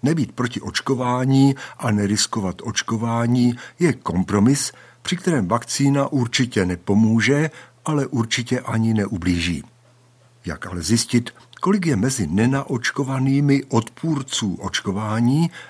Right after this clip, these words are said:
a kolik je nerozhodných? V Čečensku se prý spousta nerozhodných nechala naočkovat poté, co jim pan Kadyrov sdělil,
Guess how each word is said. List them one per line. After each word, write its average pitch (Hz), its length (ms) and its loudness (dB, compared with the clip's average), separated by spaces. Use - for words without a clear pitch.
a 120 140 0
kolik 98 440 -2
je 113 80 2
nerozhodných? 131 840 -2
V - 20 -20
Čečensku - 640 -2
se 156 160 -2
prý 160 260 0
spousta 175 560 -2
nerozhodných 135 840 0
nechala 127 440 0
naočkovat 117 840 -4
poté, 123 420 0
co - 140 0
jim 185 140 4
pan 104 240 0
Kadyrov 120 440 0
sdělil, 120 460 4